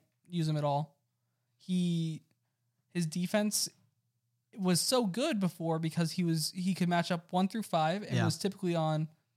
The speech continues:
Speaker 1: one, two, or three,
Speaker 2: Mm-hmm.
Speaker 1: maybe a four.
Speaker 2: Yeah.
Speaker 1: Now he's a backup five. He's a little undersized for that position, and he doesn't,
Speaker 2: Definitely
Speaker 1: he
Speaker 2: is.
Speaker 1: doesn't have the interior defense like other centers do.
Speaker 2: Yep.
Speaker 1: He has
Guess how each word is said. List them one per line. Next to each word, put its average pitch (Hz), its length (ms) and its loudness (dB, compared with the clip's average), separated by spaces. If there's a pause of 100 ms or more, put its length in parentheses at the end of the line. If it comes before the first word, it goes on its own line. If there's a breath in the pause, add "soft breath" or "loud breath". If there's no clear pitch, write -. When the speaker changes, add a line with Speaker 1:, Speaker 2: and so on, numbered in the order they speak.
(160)
Speaker 1:
one, 170 200 2
two, 180 160 0
or 180 80 0
three, 165 320 -4
Speaker 2:
Mm-hmm. 131 320 2
Speaker 1:
maybe 190 320 0
a 160 60 2
four. 151 380 -6 (260)
Speaker 2:
Yeah. 113 260 -2
Speaker 1:
Now 220 200 0
he's 214 120 2
a 170 60 2
backup 175 480 -2
five. 196 440 0 (760)
He's 285 120 -4
a 359 60 0
little 175 220 2
undersized 180 480 0
for 185 80 -4
that 160 140 -2
position, 160 360 -4
and 156 80 -2
he 160 60 -2
doesn't, 170 160 0
Speaker 2:
Definitely 117 220 0
Speaker 1:
he 113 80 2
Speaker 2:
is. 185 40 2
Speaker 1:
doesn't 196 220 2
have 269 280 -2
the 196 100 -2
interior 160 420 -2
defense 180 400 -2
like 156 160 -6
other 156 180 -2
centers 202 380 -2
do. - 160 -12
Speaker 2:
Yep. 107 180 -2 (540)
Speaker 1:
He 185 120 0
has 190 400 2